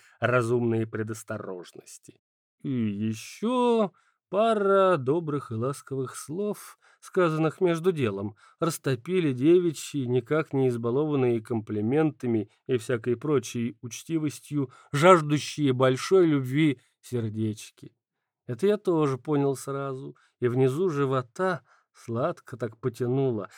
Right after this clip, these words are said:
когда картина совсем голеньких, фигуристых сестер в моей кровати настойчиво начала меня преследовать по дороге. "Пора решать проблему женской ласки,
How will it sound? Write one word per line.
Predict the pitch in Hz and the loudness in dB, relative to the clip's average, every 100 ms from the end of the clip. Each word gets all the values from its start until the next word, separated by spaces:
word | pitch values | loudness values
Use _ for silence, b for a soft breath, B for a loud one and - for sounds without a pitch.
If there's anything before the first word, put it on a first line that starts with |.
| B | B
когда | 131 131 | -2 0
картина | 131 135 127 165 151 127 | 2 0 2 0 2 0
совсем | - 120 - 160 131 117 | -2 -4 0 2 2 2
голеньких, | 127 165 127 107 - 104 - - | 0 0 0 -2 -8 -14 -14 -6
фигуристых | 127 131 165 139 - 123 | -4 0 0 -2 -6 -10
сестер | - 123 117 - 170 151 | -8 -12 -12 -4 0 0
в | 107 | 0
моей | 110 123 160 | 0 0 -2
кровати | - 123 117 123 160 156 156 135 b b b - | -6 -8 -6 -6 -6 -6 -8 -8 b b b -10
настойчиво | 117 113 - 196 190 - - 165 160 | -8 -10 -4 -2 -2 -4 -4 -2 0
начала | 147 135 127 123 151 | -2 -4 -8 -4 -4
меня | 147 139 135 | -2 -2 -4
преследовать | 127 117 110 117 123 123 117 - | -6 -10 -8 -6 -6 -6 -10 -12
по | 117 | -12
дороге. | 117 110 101 - - - _ _ _ _ _ _ _ _ | -10 -8 -8 -10 -18 -20 _ _ _ _ _ _ _ _
"Пора | 104 107 147 185 | -6 0 2 2
решать | 175 - 151 165 - | 0 -4 -6 -6 -6
проблему | 165 160 143 147 147 | -4 -2 0 0 0
женской | 139 135 131 - 160 | 0 -2 -4 -10 -8
ласки, | 127 131 117 - 117 113 | -6 -6 -8 -6 -4 -4